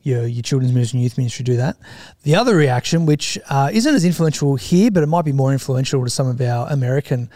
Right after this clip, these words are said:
listeners and viewers, um, would be the rise of the homeschooling model here by conservative Christians as well, because that again is, um, there's a lot of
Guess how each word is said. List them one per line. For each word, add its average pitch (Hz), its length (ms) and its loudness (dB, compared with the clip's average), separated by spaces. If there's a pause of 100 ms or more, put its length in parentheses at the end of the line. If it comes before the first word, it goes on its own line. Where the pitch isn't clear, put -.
(140)
listeners 123 400 -2
and 120 80 -2
viewers, 120 420 -2 (440)
um, 131 320 0
would 147 180 2
be 135 380 2
the 127 180 -2
rise 131 280 2
of - 20 -8
the 117 80 -2
homeschooling 143 580 -2
model 117 280 -6
here 123 340 -8 (260)
by 123 200 -2
conservative 123 520 -2
Christians 127 380 -8
as 120 100 -8
well, 123 340 -4 (360)
because 127 420 0
that 139 180 2
again 131 460 -2
is, 120 580 -4 (140)
um, 123 220 -2
there's 123 160 0
a 127 40 2
lot 127 240 2
of 117 300 -2